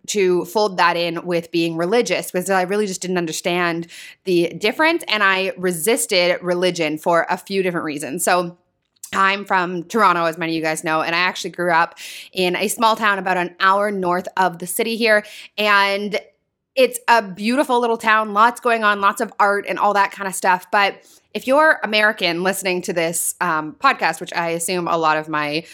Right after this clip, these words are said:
well, I know <laughs> I can actually, it tells me online that the majority of my, uh, listeners are in fact American, then, you know, you probably grew up in,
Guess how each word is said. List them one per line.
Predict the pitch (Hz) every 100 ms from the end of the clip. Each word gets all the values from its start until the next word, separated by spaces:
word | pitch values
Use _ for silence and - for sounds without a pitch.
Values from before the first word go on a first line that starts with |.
| - - -
well, | 165 -
I | 185
know | 185 196 180
<laughs> | 247
I | -
can | - 175
actually, | 160 - 165 180
it | 143 -
tells | 175 180
me | 185
online | 190 262 220 208
that | 208 196
the | 214
majority | 214 202 202 185
of | 180
my, | 185 165 160 170 - - -
uh, | 175 170
listeners | 185 180 165 170 175
are | 165
in | 160
fact | 160 160
American, | 156 151 156 160 220 _ _ -
then, | 196 220 208 196 _ _ _ -
you | 220
know, | 202 180 - -
you | 208 285
probably | 285 381 370 349
grew | 233 233
up | 208 208 -
in, | 190 185 185